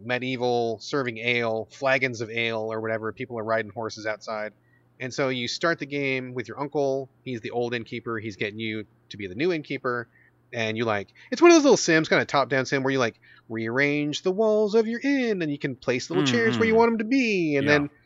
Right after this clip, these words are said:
Speaker 1: you kind of, like, what do you wanna serve and how many pe-, you know, like, it's, you just kinda, like, manage the thing, right? So I was really actually excited about this. And um, s-, started up on Xbox, got through the tutorial. I'm like, "Yes, this is cool. This is nice and chill. This is something I wanna play right now."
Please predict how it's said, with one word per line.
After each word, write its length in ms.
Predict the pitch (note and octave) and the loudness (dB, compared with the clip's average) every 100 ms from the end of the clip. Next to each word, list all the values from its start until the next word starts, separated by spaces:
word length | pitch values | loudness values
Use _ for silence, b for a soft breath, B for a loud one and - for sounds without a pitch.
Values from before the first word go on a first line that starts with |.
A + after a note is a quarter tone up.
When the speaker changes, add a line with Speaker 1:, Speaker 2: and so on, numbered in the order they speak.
| b | b
Speaker 1:
you 100 | C3+ | -4
kind 160 | D#3+ D3+ | 0 4
of, 60 | C3+ | 4
like, 100 | G#2 | 2
what 180 | F#2+ F#2+ | 0 -2
do 40 | |
you 80 | G#2+ | 0
wanna 160 | C3 | -2
serve 580 | D3+ - B3+ F#3 C#3+ A#2 | -2 0 2 4 2 0
and 100 | A2 | -2
how 180 | - B2 | -2 -2
many 160 | C#3+ C#3 | -2 -4
pe-, 120 | F3+ | -2
you 100 | G#3+ | 4
know, 120 | E3 | 8
like, 200 | E3+ D#3+ b b | 6 4 b b
it's, 140 | A3 | 2
you 80 | B3+ | 2
just 120 | C4+ | 2
kinda, 160 | C4+ B3+ | 2 4
like, 140 | A3 | 4
manage 380 | E3+ F3+ F3 - | 4 4 4 2
the 100 | C#3 | -4
thing, 240 | - D#3+ G#2+ | -2 -4 0
right? 220 | A2+ B2+ _ | -2 -2 _
So 320 | - D#3 D3 | 2 2 4
I 60 | E3 | 4
was 160 | F3+ | 4
really 180 | D#3+ C4+ | 4 4
actually 280 | A3 F3+ F#3+ | 4 2 0
excited 320 | C#3 F3+ G3+ | -2 0 0
about 200 | B2+ A2+ | 0 -2
this. 280 | A2 A2+ - _ _ _ _ _ _ _ - - C#3+ | -4 -8 -10 _ _ _ _ _ _ _ -20 -8 -2
And 380 | C#3 C#3 C#3 - b b b b _ | 2 2 0 -8 b b b b _
um, 220 | C3 B2+ | 0 0
s-, 300 | B2 - - - | 0 -8 -10 -10
started 440 | - G3+ C#4 A#3+ | 2 4 6 6
up 180 | G#3+ - | 4 4
on 480 | D#3+ E3 D#3+ D#3+ D#3 | 2 2 2 -2 -2
Xbox, 640 | C#3+ - A#2 A#2 A2+ - _ _ _ B2+ | -4 -2 -4 -4 -6 -12 _ _ _ 0
got 180 | F3 G3 | 2 2
through 100 | A3 | 0
the 80 | G3 | -2
tutorial. 400 | F#3 F3+ F3+ F3 | 0 2 4 4
I'm 60 | |
like, 160 | D#3+ D3 | 2 2
"Yes, 280 | C#3+ B2+ - | 4 4 0
this 200 | D3 C#3+ | -6 -6
is 60 | |
cool. 280 | - D#3 C3+ | -6 -2 -2
This 160 | B2+ D3 | -2 -4
is 80 | |
nice 220 | C#3 F#3 C3 | -4 -4 -4
and 80 | |
chill. 380 | - E3+ D#3+ D#3 | -4 -2 -2 -2
This 160 | C#3+ C#3 | -4 -8
is 80 | A#2+ | -8
something 240 | C3 C#3 | -6 -4
I 40 | |
wanna 160 | B2 A#2 | -4 -4
play 160 | D#3+ D3 | -2 -2
right 160 | C#3 | -2
now." 220 | C#3 C3+ | -2 -6